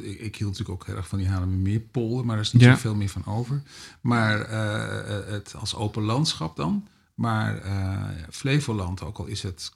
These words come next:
Speaker 1: karig ingericht, hè, het is niet zo mooi gedaan als de Noordoostpolder, hè, van, van die, van die
Speaker 2: Ja, ja,
Speaker 1: relatief
Speaker 2: ja,
Speaker 1: jonge
Speaker 2: die,
Speaker 1: polders.
Speaker 2: ja, ja.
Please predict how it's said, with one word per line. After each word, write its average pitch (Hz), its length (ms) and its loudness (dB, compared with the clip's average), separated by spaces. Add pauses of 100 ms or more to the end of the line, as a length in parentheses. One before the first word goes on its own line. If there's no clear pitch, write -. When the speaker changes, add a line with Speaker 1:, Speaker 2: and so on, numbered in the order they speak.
(120)
Speaker 1:
karig 120 440 -6
ingericht, 107 600 -4
hè, 104 100 -6
het 110 180 -4
is 98 120 -6
niet 104 120 -2
zo 101 120 -6
mooi 104 240 -2
gedaan 98 240 -4
als 101 140 -4
de 107 60 -4
Noordoostpolder, 113 1000 -2
hè, 156 120 0
van, 107 220 -6
van 104 120 -4
die, 104 160 -2
van 101 140 -2
die 101 100 6
Speaker 2:
Ja, 117 80 12
ja, 120 40 10 (100)
Speaker 1:
relatief 107 100 10
Speaker 2:
ja, 107 80 10
Speaker 1:
jonge 113 140 8
Speaker 2:
die, 110 100 10
Speaker 1:
polders. 117 600 8
Speaker 2:
ja, - 80 -2
ja. 127 100 2